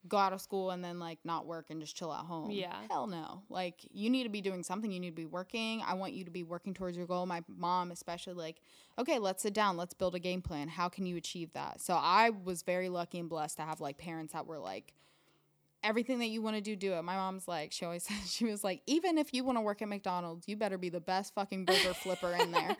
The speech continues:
Speaker 2: <laughs>
Speaker 1: Like, just really put that
Speaker 2: That sounds
Speaker 1: drive,
Speaker 2: like her.
Speaker 1: which works 'cause, I mean, my mom is in the industry and she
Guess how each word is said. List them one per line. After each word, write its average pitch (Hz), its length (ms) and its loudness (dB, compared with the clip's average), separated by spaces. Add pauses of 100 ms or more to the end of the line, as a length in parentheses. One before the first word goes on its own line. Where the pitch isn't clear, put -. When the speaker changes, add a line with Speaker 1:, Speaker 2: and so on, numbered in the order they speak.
(120)
Speaker 2:
<laughs> - 160 -10
Speaker 1:
Like, 190 380 4 (440)
just 247 440 6 (200)
really 247 500 6
put 233 220 0
that 320 180 10
Speaker 2:
That 214 60 6
sounds 202 100 10
Speaker 1:
drive, 190 140 6
Speaker 2:
like 156 140 -2
her. - 120 -2
Speaker 1:
which 226 320 2 (220)
works 262 280 6
'cause, 311 240 4
I 214 140 4
mean, 247 180 4
my 233 100 2
mom 220 520 6
is 180 160 -4
in 180 100 -2
the 165 60 -4
industry 170 580 -6
and 156 200 -8 (420)
she 208 380 0